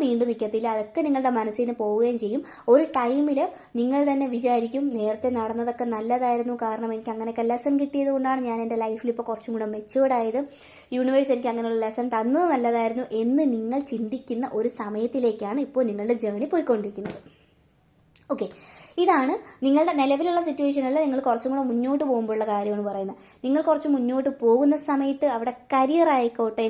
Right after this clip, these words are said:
ഫിനാൻഷ്യൽ ആയിക്കോട്ടെ, നിങ്ങൾക്കവിടെ ഇതിന് പുറമെ റിലേഷൻഷിപ്പ്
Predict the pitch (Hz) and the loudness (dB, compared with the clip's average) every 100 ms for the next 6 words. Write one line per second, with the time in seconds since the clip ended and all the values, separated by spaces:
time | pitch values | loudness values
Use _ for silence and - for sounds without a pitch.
0 | 226 233 226 240 269 285 285 220 214 208 | -2 -4 -2 0 -2 0 0 2 -2 -4
1 | 202 214 226 - - - 233 269 311 302 | -4 -2 -2 -4 -18 -4 0 2 2 0
2 | 226 214 254 277 214 240 269 233 208 208 | 0 0 -2 -4 -4 -2 -2 0 0 0
3 | 226 247 214 208 240 262 294 285 285 285 | -2 -4 -4 0 0 0 -2 -2 -4 -2